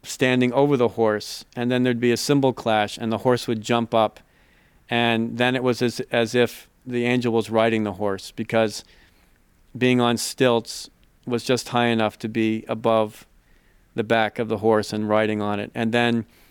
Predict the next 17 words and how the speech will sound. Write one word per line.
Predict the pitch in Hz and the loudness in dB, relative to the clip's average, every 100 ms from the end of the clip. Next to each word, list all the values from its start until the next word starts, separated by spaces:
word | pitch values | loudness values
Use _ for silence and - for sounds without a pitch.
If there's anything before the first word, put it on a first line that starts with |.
| _ - | _ -8
a | 120 | -8
tune | - 135 123 | -2 0 2
would | 117 | 0
play, | - 113 110 | 0 0 0
and | 110 | -2
the, | 110 | -4
and | 113 107 | -4 -4
the, | 107 107 107 - | -4 -8 -12 -8
and | 117 110 | -6 -4
the | 113 | -4
angel | 117 117 117 | -4 -4 -4
would | 113 | -4
ride | 110 107 107 | 0 0 0
out | 107 107 | -2 -4
on | 104 104 | -6 -6
the | |
horse. | 101 107 104 - | -6 -6 -6 -10